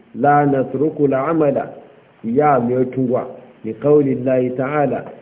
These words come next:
ya bana ce ce latin da gan, "Fa amma man u'ti, fa amma man a'ta wattaqa," amma za na ga nan ya wuce maje da sun ce ci nan, "Wa saddaqa bil husna," wuce ma gaskiya bi aljanna nan,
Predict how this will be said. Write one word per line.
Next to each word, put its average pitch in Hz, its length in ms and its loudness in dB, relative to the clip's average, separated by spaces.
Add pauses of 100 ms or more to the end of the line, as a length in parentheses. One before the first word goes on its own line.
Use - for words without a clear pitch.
(120)
ya 123 60 -6
bana 143 280 2
ce 147 160 2
ce 143 140 0
latin 143 280 2
da 139 80 4
gan, 156 300 6 (640)
"Fa 123 160 0
amma 147 440 2
man 131 200 2
u'ti, 151 440 0 (280)
fa 135 160 -2
amma 147 360 4
man 131 220 2
a'ta 143 480 0
wattaqa," 156 800 -2 (120)
amma 135 300 -2
za 135 140 0
na 135 180 -2
ga 156 120 2
nan 156 220 2
ya 123 120 0
wuce 117 200 -4
maje 135 240 0
da 127 180 0
sun 143 200 -2
ce 151 160 0
ci 143 100 -6
nan, 135 140 -2 (320)
"Wa 123 160 0
saddaqa 143 480 2
bil 131 160 -2 (100)
husna," 170 400 0 (240)
wuce - 220 -10
ma 139 140 2
gaskiya 127 500 2
bi 113 120 0
aljanna 127 580 2
nan, 127 160 0